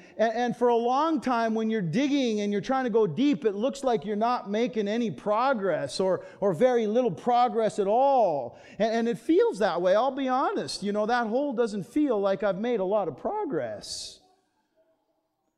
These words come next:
To build the right foundation in your life, you have to invest time in the right things.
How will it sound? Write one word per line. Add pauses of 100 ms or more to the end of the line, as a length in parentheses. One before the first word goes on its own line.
(140)
To
build
the
right
foundation
in
your
life,
you
have
to
invest
time
in
the
right (220)
things.